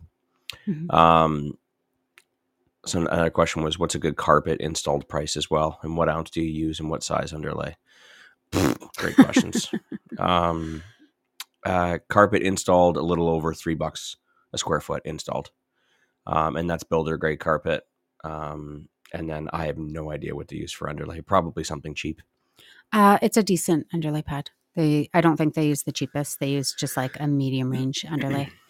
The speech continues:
Speaker 1: Um, and yeah, it's just builder
Speaker 2: Do you want me
Speaker 1: grade.
Speaker 2: to pull up a quote?
Speaker 1: I mean, you can if you want.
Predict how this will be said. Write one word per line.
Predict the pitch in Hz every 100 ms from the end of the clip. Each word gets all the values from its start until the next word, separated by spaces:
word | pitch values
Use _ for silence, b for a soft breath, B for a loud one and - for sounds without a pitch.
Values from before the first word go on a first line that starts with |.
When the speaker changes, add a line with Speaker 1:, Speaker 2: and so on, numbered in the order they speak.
| b b b b _ 151
Speaker 1:
Um, | 139 131 123 -
and | 170
yeah, | 147 127
it's | 151
just | 180 147
builder | 151 135 127
Speaker 2:
Do | 127
you |
want |
me | 95
Speaker 1:
grade. | 87
Speaker 2:
to |
pull | 92
up | 80
a |
quote? | - 90 - _ 123 _ _ _ _ _ _ _ 196 -
Speaker 1:
I | 175
mean, | 170 170
you | 151
can | 175 170
if | 143
you | 147
want. | 143 151 170 -